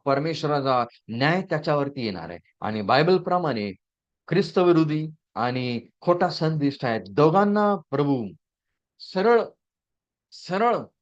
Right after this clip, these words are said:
अग्नी आणि गंधकाच्या रसामध्ये, सरळ अशाच याच शरीराच्या मध्ये त्यांना टाकण्यात येणार आहे.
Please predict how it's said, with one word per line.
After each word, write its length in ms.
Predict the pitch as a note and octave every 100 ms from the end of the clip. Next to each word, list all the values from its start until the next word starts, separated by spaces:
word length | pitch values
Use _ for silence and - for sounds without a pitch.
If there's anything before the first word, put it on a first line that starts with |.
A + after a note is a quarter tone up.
| _ _ _ _ _ _
अग्नी 340 | C#3+ D#3+ F3+ G3
आणि 160 | F#3+
गंधकाच्या 800 | E3 - D3+ F3 F#3+ F#3 F3 E3+
रसामध्ये, 640 | C#3+ C#3+ - C#3+ A#2 F#2 - _ _ _ _ _ _ _ _ _ _
सरळ 460 | - - E3+ G3 F#3 - _ _
अशाच 760 | D#3 D#3+ G#3 A#3 C4 B3+ - _ _ _ _ _ _ -
याच 460 | A2+ D#3+ F3 -
शरीराच्या 800 | D3+ - F3+ F3+ F#3 F#3 F#3+ F3
मध्ये 460 | B2+ B2+ D3+ F3 A#3+ - _ _ -
त्यांना 200 | C3+ C3
टाकण्यात 460 | - B2 B2 A2+ F#2+
येणार 280 | E2+ D#2+
आहे. 100 | E2